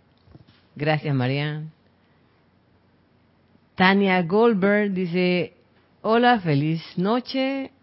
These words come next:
desde Tampa, Florida." Paola Farías, sí, ya nos dimos cuenta que la cámara está como falseando la conexión. Ya lo voy a arreglar. Mientras los chicos aquí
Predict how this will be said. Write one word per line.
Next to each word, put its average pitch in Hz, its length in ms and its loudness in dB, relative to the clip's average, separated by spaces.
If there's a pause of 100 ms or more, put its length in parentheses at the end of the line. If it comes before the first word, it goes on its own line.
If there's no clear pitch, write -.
(200)
desde 135 520 -4
Tampa, 196 640 0
Florida." 147 680 -2 (1500)
Paola 160 640 0
Farías, 156 420 -2
sí, 175 160 -2
ya 160 120 -2
nos 170 120 -2
dimos 170 240 -2
cuenta 165 240 -4
que 143 80 -4
la 135 120 -4
cámara 147 280 -6
está 143 240 -6
como 147 220 -6
falseando 135 560 -6
la 135 80 -6
conexión. 123 600 -8
Ya 156 140 -4
lo 151 100 -4
voy 143 120 -6
a 139 60 -4
arreglar. 117 460 -10 (440)
Mientras 139 300 -2
los 131 140 -2
chicos 185 280 -4
aquí 165 400 -6